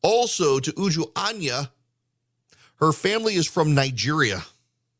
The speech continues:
In Nigeria, the Queen of England is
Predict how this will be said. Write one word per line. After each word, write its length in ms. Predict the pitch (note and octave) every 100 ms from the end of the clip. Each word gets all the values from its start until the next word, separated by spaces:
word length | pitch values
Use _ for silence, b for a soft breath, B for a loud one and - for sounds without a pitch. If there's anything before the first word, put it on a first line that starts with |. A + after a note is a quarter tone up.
| _ _ _ _ _ _ _ _ _ _ b b b b
In 260 | C#3+ D3 D3
Nigeria, 840 | D3+ D#3 C3+ B2 F#3+ G3+ D3 B2+
the 160 | B2+ B2+
Queen 540 | - - D#3+ F#3 G3
of 160 | D#3+ C3
England 500 | D3+ C3+ A2+ A2 A2+
is 460 | A#2+ A#2+ A#2 A2+ G2